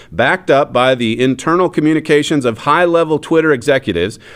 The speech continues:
the corporate media have ignored the scandals." Why? Why have they ignored the scandals? She says there's five reasons. Number one, giving credence to Trump's two thousand twenty election claims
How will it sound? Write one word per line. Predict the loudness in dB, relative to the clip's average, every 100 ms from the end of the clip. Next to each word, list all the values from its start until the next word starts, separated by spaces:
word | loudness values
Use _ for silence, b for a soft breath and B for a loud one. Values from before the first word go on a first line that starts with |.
| B
the | -4
corporate | -2 2 2 2 0
media | 2 0 0 0
have | 2 0 0
ignored | -2 0 0 2 2 2 2 -2 -4 B B B
the | -4
scandals." | -4 -2 -2 0 2 0 -2 -8 -16 -4
Why? | 2 2 2 0 -6 -12 -20 -20 -20 _ -20 -20 -20 -20 -20 -20 _ _ _ _
Why | 0 2 2
have | 2
they | 2 0
ignored | 0 0 2 2
the | 0
scandals? | -4 -2 0 0 -2 -6 -12 -20 _ _ _ _ _ _ -20 _
She | -8 -6
says | -2 0 0
there's | 0 -4
five | 0 2 2 2
reasons. | 0 0 -2 -6 -10 -20 -12 -2
Number | 0 2
one, | 2 2 0 -2
giving | 0 0 2 0 -2 -6
credence | -14 -4 -2 0 -2 -2
to | -4 -2
Trump's | 0 0 0 -4
two | -4 0
thousand | 2 2 2 -2
twenty | -2 0 0
election | 0 0 -2 -2 -2
claims | -2 0 0 0 -2